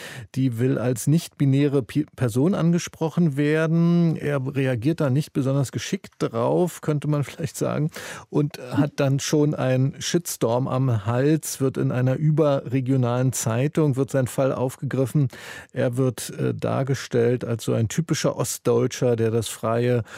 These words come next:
und offene Denken eben nicht gelernt habe.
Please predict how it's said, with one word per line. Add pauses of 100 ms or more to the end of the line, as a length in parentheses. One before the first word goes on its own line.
(160)
und
offene
Denken (340)
eben
nicht
gelernt
habe.